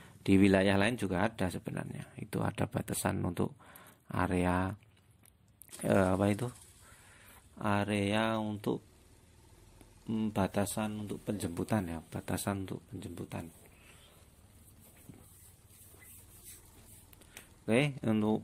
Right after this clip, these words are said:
penjemputan itu kan ada batasan, berarti, eh, dari teman saya juga dulu pernah kena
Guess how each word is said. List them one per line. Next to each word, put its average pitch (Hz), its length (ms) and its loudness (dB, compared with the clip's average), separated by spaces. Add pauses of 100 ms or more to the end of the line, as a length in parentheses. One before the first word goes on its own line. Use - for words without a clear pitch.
penjemputan 95 640 0
itu 110 80 -2
kan 117 160 0
ada 98 80 0
batasan, 95 480 -4
berarti, 104 480 -6 (640)
eh, 104 640 6 (880)
dari 98 720 2
teman 104 240 2
saya 110 320 4
juga 104 480 2 (320)
dulu 110 80 4 (160)
pernah 104 240 2
kena 101 320 -2